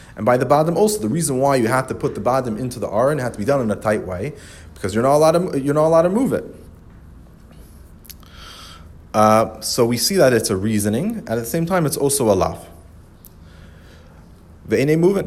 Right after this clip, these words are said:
Noisav al zeh shegam al dugmas ela yesh lishal. Menan l'rash pashtuk suvin shehem min lav shem teiser. First of all, he says, we could still ask, even with these two other isurim, how does Rashi know that these are lavim in the Torah?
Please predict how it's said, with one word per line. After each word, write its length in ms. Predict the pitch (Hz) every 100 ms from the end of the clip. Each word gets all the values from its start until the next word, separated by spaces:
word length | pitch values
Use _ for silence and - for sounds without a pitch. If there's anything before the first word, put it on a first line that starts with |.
| - -
Noisav 380 | 143 170 117
al 80 | 104
zeh 360 | 98 104 107 101
shegam 220 | 107 104
al 100 | 95
dugmas 340 | 104 101 107
ela 200 | 110 107
yesh 300 | 95 107 107
lishal. 340 | 107 113 - 82
Menan 320 | 87 104 113
l'rash 240 | 107 113 - -
pashtuk 300 | 113 - -
suvin 280 | - 110
shehem 340 | 95 104 104 98
min 100 | 98
lav 260 | 90 90 -
shem 120 | 85
teiser. 260 | 78 78
First 320 | 80 156 180 117
of 80 |
all, 120 | 104 98
he 80 |
says, 540 | 98 101 95 92 - - -
we 80 | 104
could 160 | 104
still 240 | - 110 98
ask, 200 | 98 135
even 180 | 139 120
with 120 | 107
these 160 | 113
two 180 | - 123
other 380 | 117 107 101 - - - -
isurim, 520 | - 143 131 101 101
how 220 | - 123
does 160 | 127 110
Rashi 280 | 104 107 107
know 180 | 120
that 160 | 95 90
these 200 | 101 98
are 100 | 92
lavim 460 | 92 101 104 87 87
in 60 |
the 80 | 87
Torah? 340 | 127 113 85